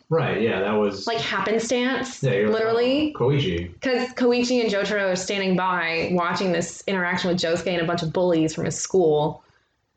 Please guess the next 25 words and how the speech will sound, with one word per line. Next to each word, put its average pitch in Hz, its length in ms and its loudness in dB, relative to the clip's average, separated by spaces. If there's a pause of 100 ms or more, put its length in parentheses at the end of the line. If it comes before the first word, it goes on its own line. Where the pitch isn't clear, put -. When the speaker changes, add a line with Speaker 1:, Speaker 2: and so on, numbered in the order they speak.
(100)
Speaker 1:
Yeah, 98 220 -8
a - 20 -16 (100)
bunch 98 220 -4
of 87 240 -4
Speaker 2:
And 214 120 0
then, 214 340 2
and 214 200 0
then 202 160 0
Speaker 1:
delinquent 202 60 0
Speaker 2:
Jotaro's 190 400 0
like, 175 120 -2
Speaker 1:
plus. - 360 -6
Speaker 2:
"Josuke?" 240 880 -2 (720)
Speaker 1:
Yeah. - 280 -6
Speaker 2:
Like, 214 200 -6
that's 247 300 -2 (120)
Josuke? 311 800 0
Speaker 1:
He's 123 200 -4
just 123 180 -4
a 139 60 -2
good 135 220 0
boy 131 320 2
who 104 80 2
likes 104 260 0
turtles. - 580 -2